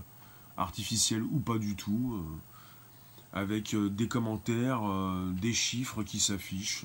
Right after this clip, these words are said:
quelque chose de, qui peut être plaisant. Ah, j'entends encore quelque chose. On va sortir du tunnel. Que se passe-t-il ? Comment ça ? Est-ce qu'on pourrait avoir, pendant quelques instants, du calme, s'il vous plaît ?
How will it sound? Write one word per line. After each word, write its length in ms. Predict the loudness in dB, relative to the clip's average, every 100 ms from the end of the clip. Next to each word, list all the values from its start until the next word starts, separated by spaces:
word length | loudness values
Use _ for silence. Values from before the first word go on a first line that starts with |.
| -6
quelque 320 | -4 -6 -4 -6
chose 420 | -4 -2 -2 0
de, 380 | -2 -2 -2 -4
qui 140 | -8
peut 160 | -6 -4
être 80 | -4
plaisant. 400 | -4 -2 -2 -4 -8 -10 -12 -14 -18 -20 -20 -18 -16 -14 -12 -12 -14 -2
Ah, 280 | 6 6 6
j'entends 360 | 6 4 6 6
encore 180 | 6 6
quelque 260 | 6 6
chose. 420 | 6 6 6 6 4
On 60 |
va 80 | 4
sortir 240 | 4 2 4
du 100 | 4
tunnel. 440 | 4 4 4 2
Que 100 | 0
se 80 | 0
passe-t-il ? 520 | 0 0 2 2 0 -6 -20 -20 -8
Comment 200 | -4 0
ça ? 420 | 2 4 4 0 -12 -20 -20 -20 -20 -20 -20 -20 -20 -20 -20 -20 -20 -12
Est-ce 160 | -4 -2
qu'on 100 | -2
pourrait 340 | -2 -2 0
avoir, 640 | 2 2 2 2 2 -2 -4 -4
pendant 220 | -2 -2
quelques 420 | 0 -2 0 0
instants, 500 | 0 -2 -4 -4 -4 -6
du 200 | -6 -6
calme, 420 | -4 -2 -2 -2 -4
s'il 240 | -2 -2 0
vous 120 | -2
plaît ? 340 | -2 -6 -8